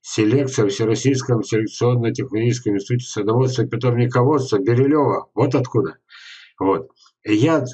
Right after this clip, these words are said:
а, только об одном. Я сейчас немножко поёрничаю. Дело в том, что я трижды столкнулся, когда на меня обращали внимание учёные, как это выглядело. Вот один, вот это вот важнейший момент. Он, там,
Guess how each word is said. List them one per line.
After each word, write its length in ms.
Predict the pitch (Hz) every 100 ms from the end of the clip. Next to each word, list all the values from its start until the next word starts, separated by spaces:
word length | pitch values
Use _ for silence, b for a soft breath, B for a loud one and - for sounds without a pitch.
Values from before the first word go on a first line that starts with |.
| -
а, 120 | 101
только 380 | - 151 127 135
об 220 | 120 113
одном. 280 | 120 113 95
Я 160 | 113
сейчас 280 | 123 127 123
немножко 540 | 131 147 185 131 160 135
поёрничаю. 840 | 123 135 135 147 117 101 - 92
Дело 240 | 104 131
в 60 | 123
том, 160 | 127 104
что 240 | - 104 B B B _
я 220 | 107 143
трижды 480 | 123 135 147 123 113
столкнулся, 720 | - 113 110 156 180 - 101
когда 320 | - 107 110
на 100 | 110
меня 220 | 113 113 110
обращали 440 | 101 98 110 101
внимание 480 | 98 101 98 98 95
учёные, 540 | 95 - 160 101 82 - _ B B B B _
как 320 | - 147 127
это 260 | 135 127 131
выглядело. 680 | 123 127 101 92 85 87 90
Вот 200 | 117 123
один, 540 | 101 98 127 135 127 _ -
вот 240 | 95 101
это 220 | 107 101 98
вот 240 | 90 90
важнейший 500 | 95 98 120 - 113
момент. 320 | 104 95 80 _ B B B B
Он, 560 | 113 170 147 120 101 98 - _ _ _ -
там, 280 | 110 101